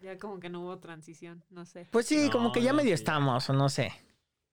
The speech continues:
Speaker 1: Bueno, ya sí, para,
Speaker 3: No,
Speaker 1: para
Speaker 3: sí,
Speaker 1: que
Speaker 3: ya
Speaker 1: se sienta
Speaker 3: estamos en
Speaker 1: una
Speaker 3: la biblia, ya.
Speaker 1: estructura, para que sientan que,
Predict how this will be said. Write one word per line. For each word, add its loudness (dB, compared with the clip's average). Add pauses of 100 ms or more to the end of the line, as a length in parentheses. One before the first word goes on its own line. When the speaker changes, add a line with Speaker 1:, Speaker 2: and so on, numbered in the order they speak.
(340)
Speaker 1:
Bueno, -2
ya -4
sí, -6
para, -8
Speaker 3:
No, -16
Speaker 1:
para -2
Speaker 3:
sí, 0
Speaker 1:
que 2
Speaker 3:
ya 2
Speaker 1:
se 2
sienta 0
Speaker 3:
estamos 2
en 0
Speaker 1:
una -2
Speaker 3:
la -2
biblia, -6
ya. -2
Speaker 1:
estructura, -2
para -6
que -10
sientan -10
que, -10